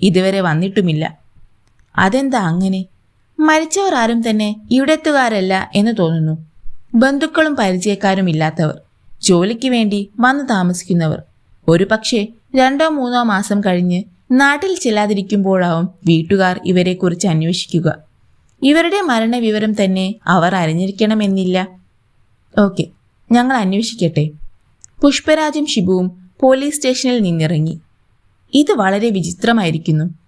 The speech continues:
ഇത്രയും മൃതദേഹങ്ങൾ കണ്ടിട്ടും പോസ്റ്റ്മോർട്ടം കൃത്യമായി നടത്താതിരിക്കുക," പുഷ്പരാജ് ഷിബുവിനോട് പറഞ്ഞു. "ഒരു പക്ഷേ കുറ്റവാളികൾക്ക് പോലീസുമായോ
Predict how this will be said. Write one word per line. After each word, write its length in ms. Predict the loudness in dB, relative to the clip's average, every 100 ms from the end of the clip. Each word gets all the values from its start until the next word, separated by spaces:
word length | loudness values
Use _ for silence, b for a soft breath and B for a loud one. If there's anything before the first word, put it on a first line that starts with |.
| _ _ _
ഇത്രയും 480 | 0 0 2 0 2
മൃതദേഹങ്ങൾ 640 | -2 0 0 0 -2 -2 -2
കണ്ടിട്ടും 440 | -2 0 0 -2 b b _ 2
പോസ്റ്റ്മോർട്ടം 680 | 2 2 -2 0 0 0 -2
കൃത്യമായി 460 | -4 0 0 2
നടത്താതിരിക്കുക," 1000 | 0 0 -2 -2 0 0 -2 0 0 -2 -8 _ _ _ _ _ _ _
പുഷ്പരാജ് 600 | -2 0 0 0 0 -4 -8 _
ഷിബുവിനോട് 580 | -2 0 2 0 0 0
പറഞ്ഞു. 320 | 0 0 -2 -6 -18 _ _ _ _ 0
"ഒരു 160 | 2
പക്ഷേ 420 | 2 -2 0 -2 -2 -10 _
കുറ്റവാളികൾക്ക് 840 | -2 0 2 2 2 0 -2 -2
പോലീസുമായോ 1000 | -2 0 0 -2 0 -2 0 -2 -2 -6